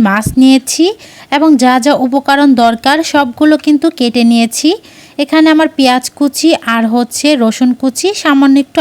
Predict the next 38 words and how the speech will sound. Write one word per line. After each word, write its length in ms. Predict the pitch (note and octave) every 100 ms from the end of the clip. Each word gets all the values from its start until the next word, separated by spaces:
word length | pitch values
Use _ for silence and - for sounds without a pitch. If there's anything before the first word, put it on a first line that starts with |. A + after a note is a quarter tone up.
| A3
আদা 160 | G#3 G#3
কুচি 200 | A#3 G#3 A#3
করে 160 | A#3+ A#3 A#3
নিয়েছি। 400 | A#3 A#3 - D#4+ G#4+ - - - - _
তো 60 | F4+ F4
এবারে 220 | D#4 D#4+ D#4+
আমি 120 | E4 C#4+
মাছটা 360 | B3 A#3 - C#4 B3
মাখিয়ে 380 | A3+ A3+ B3+ B3 B3
নেব। 180 | A#3+ C4+ F#4 - - - D4
এর 80 | D#4+ D#4
জন্য 180 | F4+ F4+ D#4 C#4+
এর 80 | D4
ভিতরে 260 | D4 D#4+ E4 C4+
দিয়ে 140 | B3+ C4
দিলাম 240 | C4+ C#4+ D#4+ E4
সামান্য 320 | D#4+ D4+ D4+ D#4 C#4
হলুদের 400 | C#4 C#4 C#4+ C#4+ B3+
গুঁড়ো, 200 | D4 F4 G4+
সামান্য 340 | D#4 C4 C4 C4 C4+
পরিমাণ 320 | C#4+ C#4 D4 C#4+ A#3+
লবণ 300 | A#3+ B3 D4+ -
আর 80 | C#4 D4+
সামান্য 320 | D#4 D4 D4 D4 D4
একটু 160 | - F4
মরিচের 360 | C#4+ B3+ A3 A#3 G3+
গুঁড়ো। 220 | A3+ C4+ G4 - - - _ _ -
তারপর 340 | E4+ E4+ F4 F4
আমি 120 | E4+ E4 C4+
হাত 160 | C4 A3+
দিয়ে 140 | C#4+ D4 -
ভালো 200 | B3+ C4+ C#4+
করে 140 | D#4+ E4 B3
মাছটা 340 | A3+ A3+ - C4+ A#3+
মেখে 260 | A3+ B3+ B3
নিব। 160 | B3+ A#3 D#4 G#4+ - - - - A#3
এই 60 | C#4
তো 80 | D4